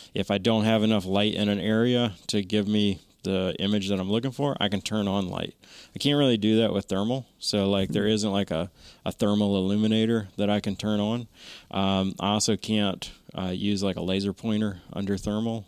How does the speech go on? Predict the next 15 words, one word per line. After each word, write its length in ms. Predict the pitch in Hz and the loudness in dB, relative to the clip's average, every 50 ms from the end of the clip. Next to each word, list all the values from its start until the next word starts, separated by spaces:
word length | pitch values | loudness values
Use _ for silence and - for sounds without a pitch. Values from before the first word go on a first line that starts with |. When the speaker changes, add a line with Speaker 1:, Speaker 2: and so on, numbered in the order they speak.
| _ _ _ - | _ _ _ -12
Speaker 1:
Um, 480 | - 98 98 98 98 98 95 95 95 92 | -8 -4 -4 -2 -2 -2 -2 -2 -2 -2
so 140 | - 104 104 | 0 0 0
I'm 100 | 104 101 | 2 2
Speaker 2:
Oh, 60 | 101 | 2
okay. 40 | 104 101 | 2 2
Speaker 1:
reliant 920 | 98 101 101 107 117 127 123 113 110 104 - - - - - - - - - - - | 2 2 2 2 2 4 4 2 2 0 -2 -6 -12 -12 -10 -8 -8 -8 -8 -6 -2
on 220 | 107 104 101 104 | 0 2 2 2
the 100 | 101 98 | 2 2
device 460 | 95 101 92 101 98 98 101 98 - | 0 0 0 2 2 2 2 2 0
having 340 | - 98 98 101 98 98 92 | 0 0 0 0 0 0 0
some 200 | - - 101 92 | 0 0 -2 -2
sort 260 | - - 104 101 95 | -2 -2 0 0 0
of 100 | 92 92 - | 0 -2 -2
aiming 300 | 92 101 104 110 107 107 | -2 0 0 0 0 0
reticle 500 | 107 110 113 117 110 - 123 120 113 | 0 0 0 0 0 0 -2 -2 -2